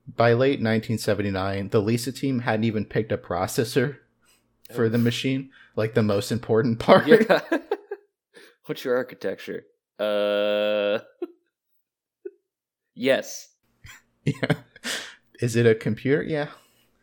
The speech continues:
Speaker 1: So this is also around the time that Jeff Raskin, who was a manager on the Macintosh project, which was going on at the same time,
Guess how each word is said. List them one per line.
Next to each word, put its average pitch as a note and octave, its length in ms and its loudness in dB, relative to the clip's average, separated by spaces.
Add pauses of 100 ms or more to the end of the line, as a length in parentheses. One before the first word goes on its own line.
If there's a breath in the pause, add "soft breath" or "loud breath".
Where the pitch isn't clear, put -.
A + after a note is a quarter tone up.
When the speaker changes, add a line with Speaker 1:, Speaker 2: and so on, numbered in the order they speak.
(280 soft breath)
Speaker 1:
So B2 640 4
this C3 160 -2
is B2 140 0
also A#2+ 240 2
around A2 200 4
the A2 60 0
time G#2+ 360 0
that G2+ 260 0
Jeff G#2 240 0
Raskin, G2+ 680 -4
who G2+ 220 -6
was F#2+ 300 -4
a F#2 80 -6
manager G2 840 -4
on F#2 200 -4
the F2+ 80 -6
Macintosh A#2 680 -4
project, E2 480 -10
which - 160 -12
was F2 100 -12
going F2+ 320 -6
on F#2 260 -6
at F2+ 160 -10
the G2 60 -10
same G2 260 -8
time, F2+ 420 -8